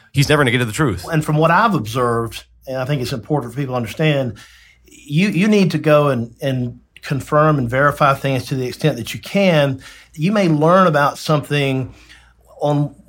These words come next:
Speaker 2: one week, but it might be five, six, seven weeks before it makes its way into an episode, even if it does, because you've gotta figure out where it fits into the whole thing and into how you're, you're telling the story. Is that fair?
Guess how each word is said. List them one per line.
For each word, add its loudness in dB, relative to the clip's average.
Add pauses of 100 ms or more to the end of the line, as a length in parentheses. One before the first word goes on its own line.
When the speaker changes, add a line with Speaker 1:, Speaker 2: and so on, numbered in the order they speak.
(140)
Speaker 2:
one 2
week, -2
but -2
it -2
might 0
be -4 (100)
five, 2
six, -6
seven 0
weeks -6
before -4 (260)
it -6
makes -2
its -14
way -2
into -2
an 0
episode, 0
even -2
if -2
it -10
does, 0
because -8
you've -4
gotta 2
figure -2
out 0 (320)
where 4
it -2
fits -2
into -2
the 0
whole 0
thing -2
and -2
into -6
how 0 (340)
you're, -4
you're -6
telling 0
the -2
story. -2
Is -8
that -2
fair? -4